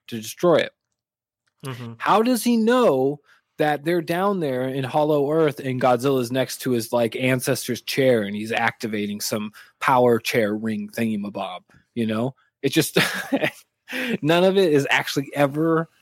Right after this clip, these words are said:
Speaker 1: even slightly explained. And then they, at the end of the movie, 'cause Godzilla hits the axe with his atomic breath,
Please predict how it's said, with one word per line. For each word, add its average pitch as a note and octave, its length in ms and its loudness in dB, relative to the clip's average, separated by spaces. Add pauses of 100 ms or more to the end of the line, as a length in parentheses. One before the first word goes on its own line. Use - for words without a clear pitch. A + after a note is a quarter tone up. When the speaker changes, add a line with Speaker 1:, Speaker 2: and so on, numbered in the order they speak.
(180)
Speaker 1:
even C3 220 2
slightly C3 500 0
explained. G2+ 540 -8 (300)
And C#3 200 0
then G3 320 4
they, D3+ 320 2 (140)
at C3 160 -10
the C#3 160 0
end F3+ 120 2
of F3+ 60 2
the D#3 100 2
movie, A#2 480 -2
'cause A#2 180 -4
Godzilla B2 500 0
hits - 360 -2
the A#2+ 180 2
axe A2 440 -2
with A2 200 -4
his D3 220 0 (160)
atomic A2+ 480 -4
breath, D#3+ 260 -2